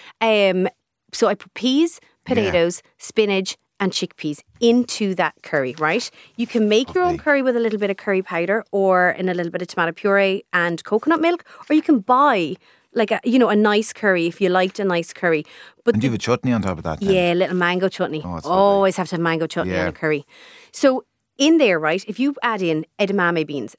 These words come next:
Speaker 1: as an example, your peas have about five grams of protein. Edamame have nine grams of protein. Lentils have nine grams of protein for forty grams. Your chickpeas in there have seven grams of protein. Your
Speaker 2: Mm-hmm.
Speaker 1: potato has four grams of protein.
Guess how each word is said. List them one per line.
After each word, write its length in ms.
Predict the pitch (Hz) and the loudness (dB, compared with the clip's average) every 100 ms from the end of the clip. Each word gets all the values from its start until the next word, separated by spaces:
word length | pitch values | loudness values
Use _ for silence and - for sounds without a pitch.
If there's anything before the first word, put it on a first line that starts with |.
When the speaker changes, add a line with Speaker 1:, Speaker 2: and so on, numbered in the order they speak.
| 202 | -4
Speaker 1:
as 100 | 214 | 0
an 80 | |
example, 680 | 262 208 170 190 175 185 147 151 | 0 -2 -2 0 0 -2 -4 -4
your 80 | 160 | -4
peas 360 | - 233 247 | -2 -2 -2
have 80 | 240 | -2
about 200 | 196 175 | 0 -2
five 240 | - 165 | 0 0
grams 220 | 160 147 143 | 0 -2 -4
of 80 | |
protein. 380 | - 131 - 143 - | -6 -6 -8 -14 -6
Edamame 600 | 214 196 190 190 180 165 _ _ | -2 2 2 2 0 -2 _ _
have 160 | 180 165 | -6 0
nine 360 | 175 175 170 | 2 2 0
grams 260 | 165 143 139 | 0 -4 -4
of 60 | - | -8
protein. 380 | 127 - 160 180 | -8 -6 -8 -2
Lentils 540 | 196 202 247 285 254 | 0 0 0 0 -2
have 500 | - 208 175 165 160 _ | -2 0 0 0 -4 _
nine 320 | 220 214 214 | 0 2 2
grams 220 | 220 180 165 | 0 -2 -2
of 60 | |
protein 260 | 175 165 160 | -4 -4 -6
for 80 | 170 | -12
forty 480 | - 185 180 - 147 | -4 0 0 -2 -6
grams. 460 | 160 131 101 185 - - - | -4 -2 -4 -8 -14 -20 -8
Your 100 | 226 | -4
chickpeas 420 | - 294 - 294 | -2 -2 0 2
in 80 | 262 | 4
there 160 | 226 196 | 2 0
have 100 | 185 | -2
seven 260 | 208 190 | -2 0
grams 200 | 170 147 147 | 0 -2 -4
of 60 | |
protein. 300 | - 139 160 | -6 -4 -2
Your 80 | 202 | 0
Speaker 2:
Mm-hmm. 100 | 151 | 0
Speaker 1:
potato 240 | 220 269 285 | 0 0 -2
has 120 | 226 | -2
four 240 | - 196 | 0 2
grams 240 | 190 156 147 | 2 -2 -4
of 80 | - | -8
protein. 360 | 131 - 156 | -8 -6 -8